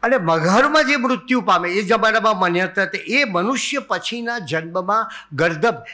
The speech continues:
એટલે કે ગધેડા તરીકે જન્મે છે. એટલે મગહરમાં પણ લોકો જ્યારે આમ મરવાની ઘડી આવતી ને ત્યારે કાશી પહોંચી જતા મૃત્યુ માટે,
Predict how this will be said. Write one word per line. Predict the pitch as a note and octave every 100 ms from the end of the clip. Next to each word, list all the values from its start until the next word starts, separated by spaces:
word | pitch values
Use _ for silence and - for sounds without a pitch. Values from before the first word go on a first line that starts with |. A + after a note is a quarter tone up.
| -
એટલે | G#3+
કે | A3+
ગધેડા | F#3 D3+ B2 D#3 G#3
તરીકે | D#3+ C#3 B2+ C#3
જન્મે | C3 G2+ G2
છે. | - - _ _ _ _ - - - - - A#3+
એટલે | C#4
મગહરમાં | F3+ E3+ F3 G#3+ C4+ C#4+
પણ | D4
લોકો | C#4+ C4+ C#4+
જ્યારે | B3+ C4+ C4+ F#3+ D#3 _
આમ | G3+ G3+
મરવાની | E3+ E3+ A3 B3+ C4+
ઘડી | G3 B3 B3+
આવતી | C4 C4
ને | C#4
ત્યારે | G3 A#3 A3+
કાશી | A3+ G3+ E3+ -
પહોંચી | G3 C#3 A2+ -
જતા | - _ _ _ _ _ _ _ _ _ _ -
મૃત્યુ | B2+ D#3+ F#3+ - D3
માટે, | G2+ F#2 -